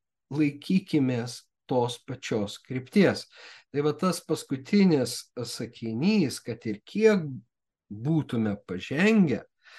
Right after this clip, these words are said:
laikykimės tos, mm, pačios krypties yra, vat, a, na,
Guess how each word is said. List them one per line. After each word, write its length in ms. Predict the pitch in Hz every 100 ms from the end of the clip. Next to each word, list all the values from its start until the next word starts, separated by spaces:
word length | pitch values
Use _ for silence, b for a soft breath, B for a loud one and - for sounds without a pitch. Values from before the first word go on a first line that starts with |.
| B
laikykimės 720 | - 139 139 196 180 170 156 -
tos, 360 | 180 175 - _
mm, 800 | 139 156 151 143 139 131 107 117
pačios 500 | 147 147 196 190 165
krypties 760 | - 156 - _ 202 208 208 -
yra, 260 | 147 151 143
vat, 340 | 135 139 -
a, 320 | 151 147 139 135 B B B B B B B
na, 680 | - 120 123 151 190 196 175